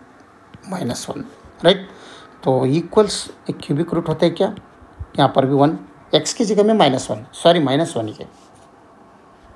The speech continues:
तो ये बनते हैं one plus, ये तो square root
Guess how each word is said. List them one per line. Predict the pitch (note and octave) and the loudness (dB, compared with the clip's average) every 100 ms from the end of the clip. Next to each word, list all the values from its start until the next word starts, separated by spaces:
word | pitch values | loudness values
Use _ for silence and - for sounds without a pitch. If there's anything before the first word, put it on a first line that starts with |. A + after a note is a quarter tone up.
| - - - - - - - - - - - - - - - - - - - - - - - | -20 -20 -20 -20 -20 -20 -20 -20 -20 -20 -20 -20 -20 -20 -20 -20 -20 -20 -20 -20 -20 -20 -2
तो | D#3 | 0
ये | C3+ F3+ A#3+ | 2 2 4
बनते | G3 E3 F#3 | 4 4 4
हैं | D3+ D3+ - - - - - - - B2+ | 4 2 0 -8 -20 -20 -20 -14 -6 2
one | F3 G#3 | 2 2
plus, | - D#3+ E3 - - - _ | 0 0 0 -8 -16 -20 _
ये | E3 F#3+ | 0 2
तो | G#3 | 0
square | - - F#3 | -2 0 2
root | G3+ | 2